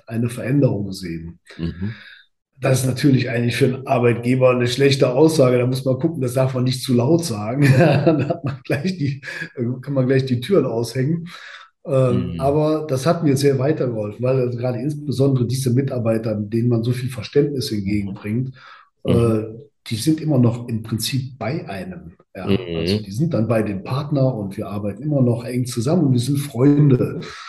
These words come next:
Speaker 1: Ja, und das, das ist natürlich auch riesig was wert. Also
Speaker 2: Absolut.
Speaker 1: wir haben, wir haben eine geringe Fluktuation gehabt,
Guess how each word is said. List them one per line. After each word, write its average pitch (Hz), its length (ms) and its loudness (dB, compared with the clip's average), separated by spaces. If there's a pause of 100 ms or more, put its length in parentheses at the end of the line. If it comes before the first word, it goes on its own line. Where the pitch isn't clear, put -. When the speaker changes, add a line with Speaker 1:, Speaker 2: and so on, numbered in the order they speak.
(240)
Speaker 1:
Ja, 117 220 -2
und 117 320 -4
das, 117 300 -4
das 113 160 -6
ist 135 120 -2
natürlich 127 380 0
auch 135 260 -2 (180)
riesig 107 380 -2
was 95 220 -12
wert. 92 260 -10 (280)
Also 120 320 2
Speaker 2:
Absolut. 135 40 8
Speaker 1:
wir 139 60 8
haben, 147 360 2
wir 127 120 4
haben 143 80 4
eine 139 140 6
geringe 147 380 6
Fluktuation 165 840 0
gehabt, - 560 -8